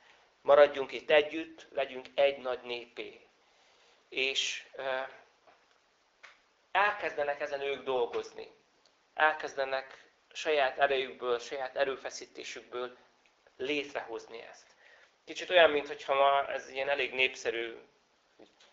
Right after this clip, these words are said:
„valósítsd meg önmagadat”. Nem? Tehát ezt már egy hallottad valahol, „valósítsd meg önmagadat”. „Valósítsd meg az álmaidat”, vagy nem tudom. És, ö, és ezek az emberek itt ezt elkezdik tenni.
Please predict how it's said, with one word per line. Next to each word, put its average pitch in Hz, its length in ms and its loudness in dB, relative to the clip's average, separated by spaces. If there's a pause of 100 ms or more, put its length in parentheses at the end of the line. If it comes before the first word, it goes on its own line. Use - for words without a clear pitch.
(120)
„valósítsd 110 560 -6
meg 104 140 -10
önmagadat”. - 680 -16 (180)
Nem? 120 240 -20
Tehát 113 260 -16
ezt 107 340 -18
már 101 100 -12
egy 98 120 -16
hallottad 107 540 -10
valahol, 113 460 -8 (840)
„valósítsd 117 540 -8
meg 101 140 -18
önmagadat”. - 680 -20 (560)
„Valósítsd 123 400 -10
meg 113 120 -8
az 113 140 -12
álmaidat”, 110 680 -12
vagy - 80 -20
nem - 120 -20 (100)
tudom. - 180 -20 (840)
És, 139 400 -2
ö, 143 320 4 (1200)
és - 100 -10
ezek 175 200 0
az 151 100 -4
emberek 190 360 2
itt 202 120 -8
ezt 190 140 -6
elkezdik 135 680 0
tenni. 104 480 -6